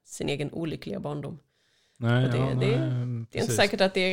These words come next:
Speaker 1: representativt, men det, jag tycker ändå var lite intressant, liksom, att det var så pass många som, som sa det uttalat, liksom.
Speaker 2: Mm.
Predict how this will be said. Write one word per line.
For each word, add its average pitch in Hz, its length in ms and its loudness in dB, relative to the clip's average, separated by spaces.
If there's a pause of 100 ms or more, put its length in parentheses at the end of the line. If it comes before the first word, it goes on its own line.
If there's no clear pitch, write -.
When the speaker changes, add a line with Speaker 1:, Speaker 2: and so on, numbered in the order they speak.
Speaker 1:
representativt, 165 680 -6
men 165 140 -2
det, 196 60 -4
jag 220 140 -8
tycker - 140 -6
ändå 208 140 0
var 175 60 0
lite 175 220 0
intressant, 190 480 -4
liksom, - 300 -8
att 160 80 -10
det 160 80 -6
var 156 180 -6
så - 160 -4
pass 156 200 -6
många 151 280 -2
som, - 260 -6
som 175 140 0
sa 214 320 2
det 165 180 -2
uttalat, - 540 -6
liksom. - 280 -10 (760)
Speaker 2:
Mm. 123 260 6